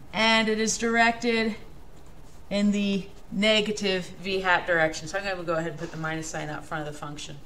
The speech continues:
Okay. And what you might wanna know is, well, okay, that's fine and good, except what is this magnitude?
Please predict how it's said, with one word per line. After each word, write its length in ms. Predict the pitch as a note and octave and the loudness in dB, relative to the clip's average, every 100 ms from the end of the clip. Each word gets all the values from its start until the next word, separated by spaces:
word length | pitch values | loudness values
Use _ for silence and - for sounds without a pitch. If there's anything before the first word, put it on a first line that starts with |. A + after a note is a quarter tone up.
| - - - - - - - - - - - - - | -14 -14 -14 -14 -14 -14 -14 -14 -14 -14 -14 -14 -4
Okay. 200 | F3+ - - - - - - - - - - - - - - - - | -2 -2 -8 -14 -16 -14 -14 -14 -14 -14 -14 -14 -14 -14 -14 -14 0
And 640 | A#3 A#3 A#3 A3+ A#3 A#3 - - - - - - - - - - | 4 6 4 4 2 0 -6 -12 -14 -14 -14 -14 -14 -14 -14 2
what 240 | B3 B3+ | 4 6
you 80 | B3+ | 4
might 440 | B3 C#4 D#4 - A3+ | 6 6 6 2 0
wanna 260 | A#3+ A#3 | 0 2
know 140 | B3 B3 | 2 2
is, 120 | A3 | 2
well, 300 | G#3 G3 - | 0 -2 -6
okay, 200 | G3 G3+ | -10 -8
that's 260 | D#3+ F3 G3+ | 0 0 0
fine 220 | F3 E3 | -2 -2
and 80 | D#3+ | 0
good, 120 | F3+ | 0
except 440 | G#3 - A#3 A3 G3 | 0 4 4 4 0
what 260 | G#3+ A3+ | 2 4
is 600 | A3 A3 G3+ G3+ - - | 4 4 2 2 0 -2
this 260 | F#3 G3 F#3+ | -4 -2 0
magnitude? 880 | F#3+ F#3 F#3+ F3+ - E3+ F3+ C#4 | 2 2 2 -2 -2 -2 0 -2